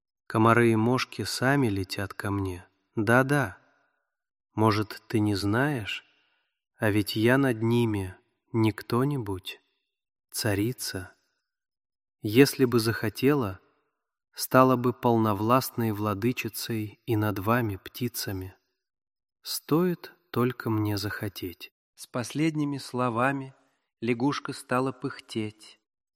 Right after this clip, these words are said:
надуваться. Вот-вот лопнет от важности. Должно быть, она стала заметней,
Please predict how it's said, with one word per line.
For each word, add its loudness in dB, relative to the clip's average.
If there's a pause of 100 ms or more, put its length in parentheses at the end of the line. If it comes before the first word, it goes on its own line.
(140)
надуваться. -4 (480)
Вот-вот -4
лопнет -2
от -16
важности. -8 (220)
Должно 4
быть, 0
она 0
стала -2
заметней, -2